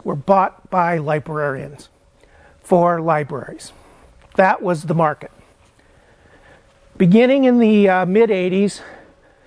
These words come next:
that shifted away from libraries to bookstores. It shifted for a number of reasons,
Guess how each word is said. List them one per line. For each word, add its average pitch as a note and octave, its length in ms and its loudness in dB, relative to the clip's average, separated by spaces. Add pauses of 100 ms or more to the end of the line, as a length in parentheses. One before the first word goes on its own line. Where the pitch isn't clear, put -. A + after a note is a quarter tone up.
(320)
that G3+ 260 0
shifted E3 720 -4 (280)
away F#3+ 380 2
from G#3+ 260 -4
libraries F3+ 640 -2
to - 100 -12
bookstores. - 720 -8 (280)
It F#3+ 120 -8
shifted C4 440 0
for A3 160 0
a F#3 60 0
number G#3+ 420 0
of C#3+ 120 -6
reasons, D3+ 560 -8